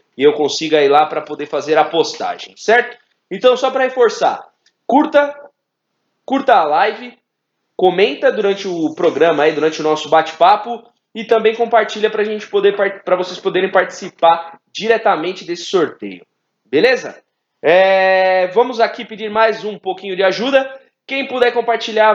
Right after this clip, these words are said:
vai ajudar demais a gente, porque isso ajuda muito a gente trazer cada vez mais, é, conteúdo e não só isso, certo? Fortalece muito.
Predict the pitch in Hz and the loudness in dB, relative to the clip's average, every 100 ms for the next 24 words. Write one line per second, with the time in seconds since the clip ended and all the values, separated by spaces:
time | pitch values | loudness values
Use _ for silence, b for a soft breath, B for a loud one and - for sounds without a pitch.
0 | 202 196 185 185 175 175 175 170 175 143 | 2 0 -2 0 0 0 -2 0 0 -2
1 | 165 202 - 214 - 196 208 190 190 - | -4 -6 -8 -10 -10 -4 -2 -2 -4 -6
2 | 214 190 160 139 - 165 156 185 170 160 | 0 2 4 4 4 0 0 -4 -4 -4
3 | 185 185 185 - 175 135 160 165 151 160 | -4 -4 -6 -2 -2 -2 -2 -2 -2 -2
4 | 147 151 170 - - _ _ _ 131 147 | -2 0 0 -6 -16 _ _ _ 0 0
5 | - 202 226 220 233 175 175 226 220 254 | 4 2 2 0 0 2 0 -6 -6 -8
6 | 254 _ _ - 214 220 214 233 165 107 | -8 _ _ -4 2 2 2 2 0 -2
7 | - - - 214 226 - - _ _ 202 | -10 -16 -4 -4 -4 -8 -20 _ _ -2
8 | 196 196 190 196 - 208 _ _ 156 180 | 2 2 2 -2 -6 -14 _ _ -4 2
9 | 254 202 - - 196 - - | 2 2 0 4 4 2 -8